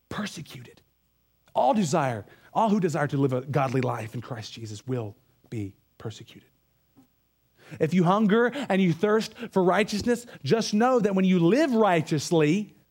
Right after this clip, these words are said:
people will seek to cause you pain. Whether physically, emotion, emotionally, or, or mentally, they will seek to cause you pain when you live righteously. To live righteously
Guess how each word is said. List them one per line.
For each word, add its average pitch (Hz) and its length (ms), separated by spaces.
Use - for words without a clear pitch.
people 233 260
will 202 140
seek - 240
to 190 80
cause 147 400
you 196 80
pain. 247 640
Whether 180 220
physically, 202 560
emotion, 185 640
emotionally, 220 400
or, 170 200
or 160 60
mentally, 190 420
they 185 140
will 185 100
seek 165 280
to 185 120
cause 117 320
you 160 120
pain 208 500
when 131 120
you 135 140
live 117 460
righteously. 120 880
To 196 100
live 214 200
righteously 190 600